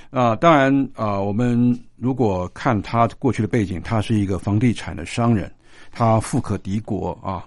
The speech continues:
他有那么多栋，比如说在美国、欧洲、亚洲都有很多川普大楼，啊，他发展那么好的一个这个生意啊，可以说是他都是从生意的眼光来看很多的事情，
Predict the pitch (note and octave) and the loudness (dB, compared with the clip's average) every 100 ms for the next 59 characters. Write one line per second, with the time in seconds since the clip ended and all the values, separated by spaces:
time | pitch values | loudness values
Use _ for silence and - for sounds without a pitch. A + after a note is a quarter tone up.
0 | - - A#2 A2+ A2 G2+ F#2+ F2+ A#2+ B2 | -10 -2 2 2 2 2 0 0 2 4
1 | G2+ A#2 A2+ A#2 F#2 - G#2+ A2 A#2+ C3 | 4 2 4 2 2 -2 -2 0 2 4
2 | A#2+ G2+ F#2 E2+ - F#2 A#2 A#2 A2 A#2 | 4 4 0 -2 -4 -4 0 0 2 2
3 | A2 A2+ B2+ G#2 A2 G2+ G#2 G2+ F#2 E2+ | 2 4 2 2 0 0 0 0 -2 -4
4 | G2 - A2 G2 F#2+ G2+ F2+ F2 - - | -4 -2 -2 -2 0 0 0 -2 -6 -12
5 | - - - - - A2+ G2 F2 A#2 A#2+ | -20 -20 -20 -14 0 2 2 0 2 4
6 | A#2 A#2 - C3 G#2+ A2 F#2 F2+ F#2 F2+ | 4 2 0 2 4 4 0 -2 -2 -2
7 | F2 G#2+ A#2+ A2+ - F#2 E2+ G2 G2 G2+ | -4 0 2 2 0 -4 -4 -4 -4 -2
8 | G2 F#2+ F#2 F2 - - G#2 G2 F#2+ F2+ | -2 -2 -6 -8 -10 -8 -6 -6 -6 -6
9 | - - B2 C3 A2+ E2+ E2 - A2+ G2+ | -4 2 6 8 6 2 -8 -8 -4 -2
10 | A2+ G#2 G#2+ - A2 A2 C3+ B2 - - | 0 0 -2 -2 -2 0 2 0 0 -2
11 | G2+ G#2 - - - - D3 D3+ C3+ G2+ | 0 0 -6 -16 -8 4 8 10 8 6
12 | E2+ E2 A2 G#2+ G2+ G2 - G#2+ F2 - | 0 -4 -2 0 0 -2 -2 -2 -2 -4
13 | F2+ D#2+ G2+ F#2+ G2+ - F2 | -6 -4 -4 -4 -6 -8 -12